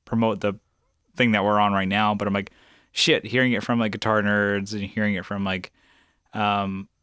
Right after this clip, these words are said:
a lot on Guitar Knobs or, like, Tone, Tone Mob, where the, he, he has different, like,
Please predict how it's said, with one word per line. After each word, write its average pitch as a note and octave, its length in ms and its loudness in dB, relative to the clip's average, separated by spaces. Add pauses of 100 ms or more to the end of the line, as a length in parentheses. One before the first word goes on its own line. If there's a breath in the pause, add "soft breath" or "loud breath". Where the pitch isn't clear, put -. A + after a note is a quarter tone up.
(220)
a A#2+ 60 -2
lot A#2 220 2
on A2+ 160 0
Guitar G#2 260 -2
Knobs G2+ 720 0
or, A2+ 180 0
like, G2 160 -2
Tone, A#2 240 -2
Tone C#3 220 2
Mob, G2 340 2
where A2 120 -4
the, G2+ 80 -2
he, G#2 160 -8 (100)
he A#2 140 -4
has A2 160 0
different, G#2 360 -6
like, F#2+ 240 -6